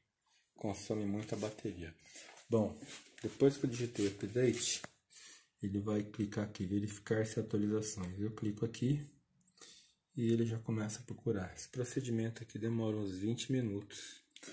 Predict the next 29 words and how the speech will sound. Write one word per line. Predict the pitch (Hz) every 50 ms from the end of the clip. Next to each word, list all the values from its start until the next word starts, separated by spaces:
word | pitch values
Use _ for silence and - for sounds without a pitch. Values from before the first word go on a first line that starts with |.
| - - - - - _ _ -
Aí | 110 101 101
meu | 107 113 110 104
vídeo | 92 98 104 104 107 107
vai | 107 104 104
encerrar | 110 - - - 107 104 104 101
por | - - - 117 101
aqui. | 101 104 - - - 117 143 135 - - - - - - _ _ _ - - - - - - - - _ - - -
Eu | 104 107
agradeço | 104 107 110 107 98 95 98 104 104 - -
por | - - 98
vocês | 101 - - - - 98 -
terem | - - - 101 104
assistido | 104 - - 110 - - - 98 98 104
o | 98
vídeo | 95 98 98 95 101 92
até | - - 110
o | 107
final. | 107 - - 110 98 98 104 110 110 110 - - _ _ _ _ _ _ _ _ _ - - - - - - - - - - - _ _ _
É, | 107 104 101 101 98 95 95
compa-, | - - 120 113 113 - 120 117 113 110
é, | 107 104 104 104
compartilhem | - - 113 110 - 117 110 110 - - 127 123 127 127 127
o | 117
vídeo, | 98 95 98 104 110 110 113 120 127 131 127 - - - - - - - - - _ _ _ _ _ _
se | - - -
inscrevam | 127 123 - - - - 104 113 120 117 110 113 110
no | 107 104
meu | 104 104 101 104
canal, | - - 101 92 90 90 92 95 107 123 -